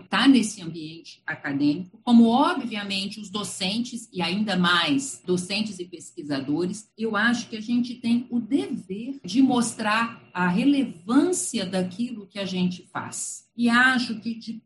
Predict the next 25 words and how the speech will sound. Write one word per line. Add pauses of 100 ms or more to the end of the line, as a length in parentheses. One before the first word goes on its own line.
todas,
todas,
ah,
as
crises
e
momentos
difíceis,
a
gente
tira (240)
pontos
positivos.
É
difícil
a
gente
conseguir
visualizar
isso
quando
a
gente
tá
passando